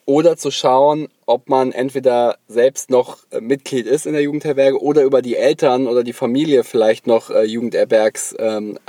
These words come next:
Berechtigung hat, dann kann man nämlich die einfach hier auch nutzen.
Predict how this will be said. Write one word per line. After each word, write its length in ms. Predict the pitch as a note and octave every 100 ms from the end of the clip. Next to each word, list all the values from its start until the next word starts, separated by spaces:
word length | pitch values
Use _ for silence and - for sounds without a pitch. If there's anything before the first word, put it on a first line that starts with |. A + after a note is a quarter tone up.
| - - - - _ - - - -
Berechtigung 640 | - A2+ A#2 - A2+ G#2+ A2
hat, 260 | B2 C#3+ - - - -
dann 240 | A2 C3+
kann 180 | C#3+ C3+
man 160 | B2+
nämlich 340 | B2 A#2+ A#2+ -
die 200 | B2+ A#2+
einfach 300 | A2+ A#2+ A#2
hier 260 | - A#2
auch 100 | G#2
nutzen. 460 | G#2+ G2 - - A#2+